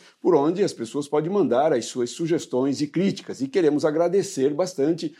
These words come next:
àqueles que estão contribuindo com o nosso trabalho. Hoje, o Encontro Filosófico traz como tema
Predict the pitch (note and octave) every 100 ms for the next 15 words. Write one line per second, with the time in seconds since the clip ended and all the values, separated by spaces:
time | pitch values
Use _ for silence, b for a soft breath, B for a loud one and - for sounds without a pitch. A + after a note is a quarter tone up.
0 | B B - G#2 A#2 C3 - D3+ D#3+ -
1 | G3 - C#3 D#3+ D#3+ G3 G#3 G3 C3+ C#3+
2 | D3+ D#3+ E3 D#3+ D#3+ C#3 C3 C3 - C3+
3 | B2+ A#2+ - B2+ C3+ A#2+ F2+ - b b
4 | b b _ - A3+ B3 G#3+ A#3+ F3+ F3+
5 | F3 E3+ D#3+ E3 D#3 E3+ F3 E3+ A3 G#3
6 | D#3 F#3+ F3 D#3 C#3 C#3+ C#3 - - E3+
7 | A3 D#3+ D3+ F#3 G3+